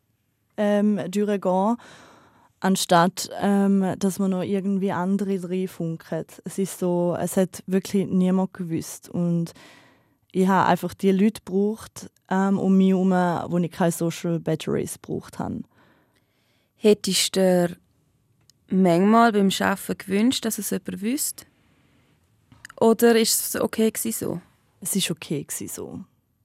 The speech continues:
Speaker 2: Okay.
Speaker 1: Ich, ich, nein, ich has einfach nicht, nein, ich has wirklich, äh, nicht wollen,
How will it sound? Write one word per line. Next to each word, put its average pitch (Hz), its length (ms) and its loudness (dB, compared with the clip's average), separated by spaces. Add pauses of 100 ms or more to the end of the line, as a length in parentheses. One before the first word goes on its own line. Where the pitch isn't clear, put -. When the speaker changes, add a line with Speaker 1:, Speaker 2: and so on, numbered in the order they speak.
(880)
Speaker 2:
Okay. 226 220 -14 (600)
Speaker 1:
Ich, 196 500 0 (600)
ich, - 140 -20 (200)
nein, 202 360 2
ich 220 60 2
has 208 140 -2
einfach 185 260 -8
nicht, 185 280 -2
nein, 185 260 -2
ich 202 60 0
has 190 240 -8
wirklich, 190 580 -4
äh, 50 60 -12 (280)
nicht 190 340 2
wollen, 196 280 2